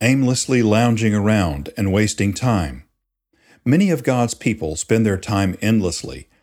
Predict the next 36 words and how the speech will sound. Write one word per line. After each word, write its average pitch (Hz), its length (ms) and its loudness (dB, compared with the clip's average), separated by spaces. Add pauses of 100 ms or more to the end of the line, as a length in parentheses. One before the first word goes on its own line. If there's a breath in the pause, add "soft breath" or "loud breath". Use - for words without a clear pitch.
(160)
idly 135 460 0
spending 123 440 0
time 85 440 -2
with 85 160 -4
friends 85 560 -2 (240 soft breath)
or 98 180 2
lolling 98 480 2
in 95 140 -2
front 90 240 0
of 85 60 -4
the 98 60 0
T 151 220 -4
V. 110 360 -10 (680 soft breath)
We 135 120 4
waste 127 480 0
so 160 280 0
many 170 220 0
precious 131 580 -4
hours 92 460 -2
and 98 220 -2
neglect 110 400 0
our 95 180 0
Lord 90 260 0
and 87 160 -2
Savior. 85 540 -4 (1200)
How 175 200 2
jealous 120 460 0
the 95 100 -2
Lord 95 300 2
must 95 260 -2
be 90 280 -2
over 87 280 0
all 98 380 0
our 90 280 -2
other 92 240 0
loves, 78 600 -6